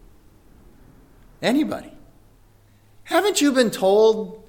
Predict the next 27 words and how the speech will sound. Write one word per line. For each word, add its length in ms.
your 180
whole 220
life 400
that 100
you 140
can 160
have 220
fulfillment 760
and, 340
and 220
happiness 840
and 280
success 720
in 480
things 460
that 360
once 320
you 140
attain 420
them, 400
you're 160
like, 240
"Well, 120
that 100
was 120
nice, 640
but, 460